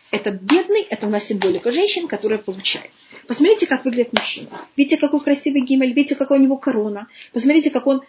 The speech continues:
ногами, руками, всеми только хочет дать вперед. Это у нас мужчина. А сейчас мы посмотрим на, на женщину. Видите?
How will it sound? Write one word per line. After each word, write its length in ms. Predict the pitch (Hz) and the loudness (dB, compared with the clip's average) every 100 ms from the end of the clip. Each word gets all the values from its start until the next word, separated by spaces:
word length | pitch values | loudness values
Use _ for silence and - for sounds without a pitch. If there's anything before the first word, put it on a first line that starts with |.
| _ | _
ногами, 480 | 233 226 269 302 277 | -2 2 2 4 2
руками, 420 | 220 214 262 269 | 2 -2 0 0
всеми 300 | 254 269 254 | 0 2 2
только 360 | 254 370 381 | 4 2 4
хочет 340 | 339 311 302 240 | 0 0 2 0
дать 200 | 214 208 | -2 -6
вперед. 480 | - - - - - _ _ | -8 -8 -8 -16 -20 _ _
Это 220 | 302 302 | 4 4
у 40 | 233 | 2
нас 280 | 190 - | 0 -6
мужчина. 360 | 165 - 302 415 508 - - - - - - - | -8 -4 -2 -2 -4 -8 -10 -12 -18 -18 -18 -10
А 80 | 233 | -2
сейчас 180 | 330 320 | -2 0
мы 60 | |
посмотрим 420 | 294 277 262 247 208 | -2 0 0 0 -6
на, 60 | 196 - | -8 -8
на 100 | 208 | -8
женщину. 420 | - - - 440 - - _ _ - - _ - - - - - - - - - - - - - - - | -8 -8 -6 -6 -8 -12 _ _ -20 -20 _ -12 -12 -12 2 2 4 -2 -2 -6 -10 -12 -14 -14 -20 -20
Видите? 360 | - 226 359 403 | -10 -8 -4 -4